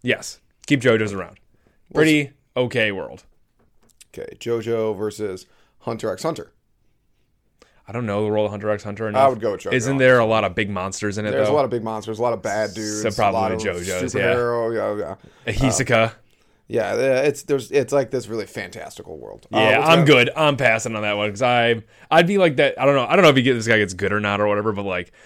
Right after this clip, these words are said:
Speaker 1: you know, isn't there that one out of the trio? There's the guy in the beginning who wears a suit. It's like a lawyer or something
Speaker 2: Yeah,
Speaker 1: like
Speaker 2: yeah.
Speaker 1: that. Yeah,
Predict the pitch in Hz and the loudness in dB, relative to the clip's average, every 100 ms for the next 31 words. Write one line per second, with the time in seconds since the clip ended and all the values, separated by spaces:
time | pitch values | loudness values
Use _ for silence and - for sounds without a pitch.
0 | - - _ - 202 139 160 226 180 165 | -20 -20 _ -2 2 2 6 8 10 8
1 | 143 147 135 147 127 117 143 123 107 110 | 8 4 6 4 4 2 2 4 6 4
2 | 104 113 113 110 107 107 107 107 101 90 | 0 2 4 4 2 -2 -2 0 0 -2
3 | - 117 110 101 92 87 85 92 98 98 | -4 -4 -4 -4 -8 -6 -6 -4 -4 -2
4 | 139 117 107 98 95 - 107 | -2 0 0 0 -2 -6 -4